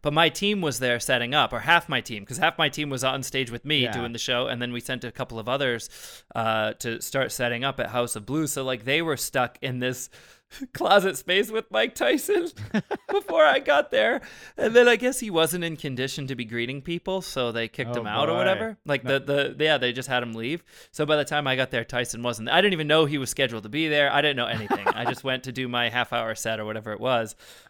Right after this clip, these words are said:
Speaker 1: Um, and then there was another one I did recently where it was just me and my road manager, just the two of us for this private event where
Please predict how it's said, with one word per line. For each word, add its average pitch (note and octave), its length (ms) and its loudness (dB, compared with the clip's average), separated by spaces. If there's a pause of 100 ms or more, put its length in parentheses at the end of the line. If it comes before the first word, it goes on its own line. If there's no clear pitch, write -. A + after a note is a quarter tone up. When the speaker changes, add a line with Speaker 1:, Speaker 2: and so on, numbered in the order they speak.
(140)
Speaker 1:
Um, A2 400 -8 (180)
and C#3 160 -6
then D3 320 -4 (400)
there E3+ 160 0
was F3+ 140 2
another B3+ 260 0
one E3+ 140 -2
I C#3+ 80 -2
did C3 180 -2
recently A#2 640 -4
where B2 120 0
it - 60 -4
was A#2+ 100 -6
just C3 220 -6
me C3 220 -4
and A#2+ 80 -6
my A#2 100 -4
road A#2 240 -4
manager, A2 340 -8
just A2 200 -12
the A2 80 -10
two C3+ 200 -6
of A#2+ 120 -4
us A2 200 -4
for A#2+ 220 -6
this A#2 140 -8
private A2+ 340 -6
event A2+ 380 -8
where A#2+ 340 0